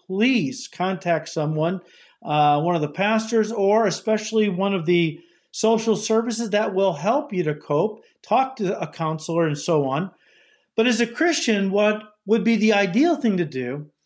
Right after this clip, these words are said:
would be to kind of follow in John's footsteps and say, Lord, I'm feeling alone. I'm feeling isolated. But in this time of isolation, I would ask that you would appear to me,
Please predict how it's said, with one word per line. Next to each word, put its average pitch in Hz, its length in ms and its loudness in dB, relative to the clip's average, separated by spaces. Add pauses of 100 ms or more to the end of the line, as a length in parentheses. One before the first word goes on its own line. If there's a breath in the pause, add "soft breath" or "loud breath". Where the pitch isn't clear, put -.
(440 soft breath)
would 190 180 2
be 254 360 2
to - 160 -4
kind 254 280 0
of 208 280 -2 (380)
follow 247 360 2
in 214 100 4
John's 226 360 -2
footsteps - 800 -6 (640)
and 180 140 -4
say, 220 180 2
Lord, 240 360 6
I'm 196 180 0
feeling 233 320 0
alone. 190 380 0
I'm 143 140 -4
feeling 185 260 -4
isolated. 156 640 -6 (920)
But 151 140 0
in 226 160 4
this 226 180 2
time 220 360 2
of 185 120 2
isolation, 185 800 0 (640)
I 170 140 2
would 190 200 2
ask 196 360 0
that 175 180 0
you 180 180 -2
would 185 160 0
appear 196 380 -2
to 175 180 -8
me, 131 300 -8